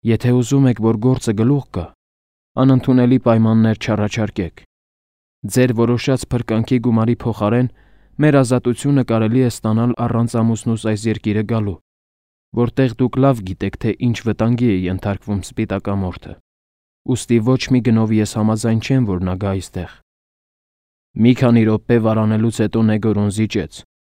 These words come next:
և որոշվեց, որ Ջեյմս Ուելդոնը չէր հասնի մինչև Կազոնդե։ Պայմանավորվեցին, որ տիկին Ուելդոնի ամուսինը շոգենավով կգար Մոսամեդես,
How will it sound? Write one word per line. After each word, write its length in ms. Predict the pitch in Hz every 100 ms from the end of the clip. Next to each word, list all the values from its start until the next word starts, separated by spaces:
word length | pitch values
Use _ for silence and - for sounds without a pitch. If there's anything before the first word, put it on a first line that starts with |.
| _ _ _ _
և 180 | 123 120 107
որոշվեց, 520 | 120 120 - 135 135
որ 160 | 117 107
Ջեյմս 380 | 98 117 117 110
Ուելդոնը 480 | 120 123 120 117 117
չէր 240 | - 127 98
հասնի 260 | 90 92
մինչև 420 | 92 95 90 92 -
Կազոնդե։ 500 | 92 92 95 92 73 - _ _ _ _ _ _ _ _
Պայմանավորվեցին, 920 | 120 110 110 110 113 113 113 - 131
որ 160 | 117 107
տիկին 380 | - 104 120 117
Ուելդոնի 480 | 117 117 110 107 104
ամուսինը 540 | 101 104 - 117 113 107 _ _ _ -
շոգենավով 680 | 139 135 135 123 110 123 -
կգար 320 | 123 113 113
Մոսամեդես, 800 | 110 110 107 107 107 107 113 -